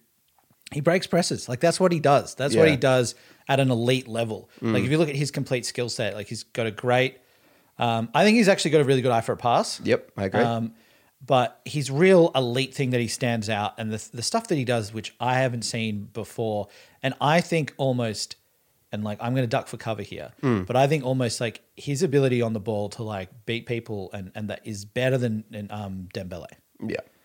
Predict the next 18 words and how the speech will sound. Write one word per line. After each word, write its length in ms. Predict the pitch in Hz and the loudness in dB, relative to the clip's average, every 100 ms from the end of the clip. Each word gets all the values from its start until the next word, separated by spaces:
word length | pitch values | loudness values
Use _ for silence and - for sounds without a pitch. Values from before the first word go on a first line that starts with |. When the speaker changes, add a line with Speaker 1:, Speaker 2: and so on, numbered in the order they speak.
| _ 131 | _ -2
Speaker 2:
Mm. 240 | 156 151 | 0 0
Speaker 1:
Um, 280 | 107 101 101 - _ _ - | -2 -6 -10 -14 _ _ -2
Speaker 2:
Mm. 300 | 139 165 127 - _ - - - | 0 2 -2 -6 _ -20 -16 2
Well, 320 | 151 143 - _ - _ _ | 4 4 0 _ -20 _ _
here's 280 | 135 196 180 | 4 4 6
what 120 | 165 | 6
I 140 | 143 143 | 6 6
would, 300 | 135 123 - _ _ _ 113 | 4 0 -8 _ _ _ 2
I 140 | 120 | 4
would 160 | 117 107 | 4 2
say. 300 | 110 98 - | 0 0 0
I 100 | 117 | 4
don't 180 | 151 151 | 6 6
know 160 | 135 | 6
if 80 | 120 | 4
that's 200 | - - | 0 -4
true, 360 | - 101 95 104 - _ _ | -2 0 0 -4 -12 _ _
but, 180 | 92 | 2